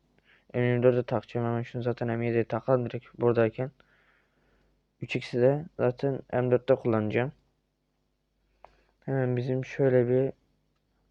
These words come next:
gitmemiz lazım. Burada da illaki para vardır ya. Buradaki paraları da alalım. Başka yok mu burada para? Yokmuş.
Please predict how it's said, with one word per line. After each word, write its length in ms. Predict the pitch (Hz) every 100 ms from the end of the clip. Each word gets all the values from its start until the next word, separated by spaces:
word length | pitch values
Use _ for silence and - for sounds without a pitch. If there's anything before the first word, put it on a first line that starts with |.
| _ _ _ -
gitmemiz 400 | 127 - 123 123
lazım. 340 | 127 127 127
Burada 220 | 127 151
da 40 | 156
illaki 360 | 139 135 135
para 300 | - 131 127
vardır 360 | 135 143 139 110
ya. 260 | 107 107 107
Buradaki 580 | 113 117 117 123 -
paraları 460 | 135 135 120 123 131
da 100 | 135
alalım. 360 | 123 135 120 143 _ _ _ _ _ _ _ _ _ _ _ _ _ - -
Başka 280 | 123 - 143
yok 100 | 160
mu 120 | 131
burada 180 | 117 110
para? 280 | - - - _ -
Yokmuş. 560 | 123 131 120 127 -